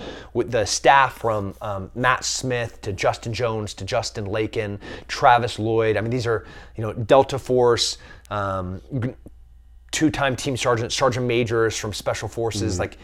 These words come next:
Speaker 1: that's just, like, the, the run-of-the-mill
Speaker 2: <laughs>
Speaker 1: guys that are out there teaching.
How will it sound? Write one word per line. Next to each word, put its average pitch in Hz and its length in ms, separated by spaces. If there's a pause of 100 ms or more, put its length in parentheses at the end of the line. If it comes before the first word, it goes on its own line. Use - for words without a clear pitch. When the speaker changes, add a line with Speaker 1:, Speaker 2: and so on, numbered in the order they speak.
(400)
Speaker 1:
that's 339 200
just, 254 200
like, 135 220
the, 92 220 (280)
the 127 100
run-of-the-mill 170 600
Speaker 2:
<laughs> 135 140
Speaker 1:
guys 110 280
that 123 100
are 127 60
out 120 160
there 110 160
teaching. 95 500